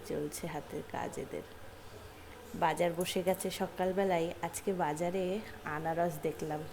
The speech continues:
প্রচুর আনারস। আড়তে তো কত আনারস, অনেক দিন থেকেই দেখছি কিন্তু তোমাদেরকে দেখানো হয়নি। আজকে তাই ভাবলাম তোমাদের সাথে একটু ভিডিও করে দেখাই। এই দেখো আড়তে কত আনারস।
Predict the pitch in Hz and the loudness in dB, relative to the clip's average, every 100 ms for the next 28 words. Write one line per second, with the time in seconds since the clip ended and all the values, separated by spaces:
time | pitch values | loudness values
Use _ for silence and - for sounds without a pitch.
0 | - - - - - - - - 226 220 | -10 -8 -6 -6 -8 -10 -8 6 8 8
1 | 240 233 175 175 170 160 - 160 165 185 | 6 8 8 8 4 2 2 0 2 2
2 | 196 214 262 247 - 170 180 233 208 165 | 2 2 2 2 4 2 6 10 12 12
3 | 180 165 147 - - - - - - - | 12 12 12 12 2 -8 -10 -8 -8 -4
4 | - - - 190 202 226 226 233 233 262 | -2 -2 2 4 4 4 2 2 4 4
5 | 190 175 - 196 185 190 185 202 185 175 | 6 2 4 6 6 6 4 4 2 4
6 | 175 180 202 175 143 - 180 175 170 160 | 4 6 4 2 2 2 4 4 2 0
7 | 160 170 - - - 175 247 - - - | 0 -2 -4 -12 -10 -8 -6 -6 -8 -6
8 | 165 170 - 180 185 190 185 170 185 180 | -2 -2 -2 -2 0 0 2 2 2 2
9 | 180 160 170 - 170 - 190 - - 190 | 0 0 -2 -2 -2 0 0 -2 -4 -2
10 | 185 156 156 151 165 175 160 - - 151 | -2 -2 -2 -2 -2 0 -2 -4 -4 -6
11 | 151 170 165 143 131 - 160 - - - | -2 -2 0 0 -2 -4 -6 -8 -10 -10
12 | - - - - 151 160 175 175 151 147 | -10 -10 -6 0 2 2 -2 0 0 0
13 | - 185 170 147 151 147 151 | -2 0 2 2 0 0 0